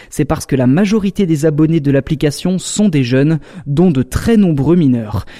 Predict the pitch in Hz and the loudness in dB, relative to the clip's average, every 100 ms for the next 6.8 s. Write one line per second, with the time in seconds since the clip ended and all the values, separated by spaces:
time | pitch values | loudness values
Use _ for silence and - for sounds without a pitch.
0 | - 135 127 135 135 143 131 - 135 - | -2 0 0 -2 0 0 0 -2 -4 -2
1 | 165 143 135 131 147 143 175 147 123 120 | 0 0 0 2 0 2 0 0 -4 -4
2 | 151 185 196 202 180 156 175 175 170 196 | -4 -2 -2 -2 -2 -2 -2 -2 -2 -2
3 | - 160 143 143 139 165 - 135 135 143 | -4 -4 -2 -2 -2 -2 0 0 0 0
4 | - 165 147 131 - 131 - 196 185 165 | -2 -2 0 -2 -2 -4 -4 -4 -4 -2
5 | 170 147 - 180 185 170 139 147 - 120 | -2 -2 -2 -2 0 -2 -2 -4 -4 -8
6 | - 170 175 160 131 127 131 139 | -4 -4 -2 -2 2 2 2 0